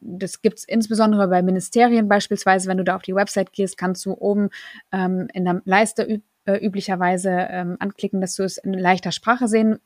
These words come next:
möchtest. Ähm, und dann wird dir das nochmal anders dargestellt. Ähm, ein anderes Beispiel wäre für so eine Tätigkeit, ähm, der, ähm, Zukunftsforscher,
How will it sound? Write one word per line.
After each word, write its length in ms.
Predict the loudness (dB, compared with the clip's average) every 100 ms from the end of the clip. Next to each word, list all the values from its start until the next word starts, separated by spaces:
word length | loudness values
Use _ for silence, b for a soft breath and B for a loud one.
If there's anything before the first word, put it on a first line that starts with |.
| -2
möchtest. 540 | -2 -2 -4 -4 -8 B B B B B _ -2
Ähm, 220 | 2 2 2
und 200 | -2 2
dann 380 | 2 2 2
wird 140 | 0 0
dir 80 | 2
das 220 | 0 0
nochmal 220 | -2 -2
anders 260 | 0 0 0
dargestellt. 600 | -4 -6 -8 -10 -12 -16 B B B _
Ähm, 220 | 4 4 4
ein 140 | 2
anderes 300 | 4 4 4
Beispiel 400 | 6 4 6 6
wäre 340 | 8 8 8 2
für 220 | 2 2
so 100 | 4
eine 180 | 2 2
Tätigkeit, 760 | 0 -2 -4 0 2 2 0 -6 -4
ähm, 380 | 0 0 0 -4
der, 640 | -2 2 6 6 6 4 -2 b b b _
ähm, 240 | -2 -2 -2
Zukunftsforscher, 1000 | -4 -2 -4 -6 -4 -2 -2 -2 -4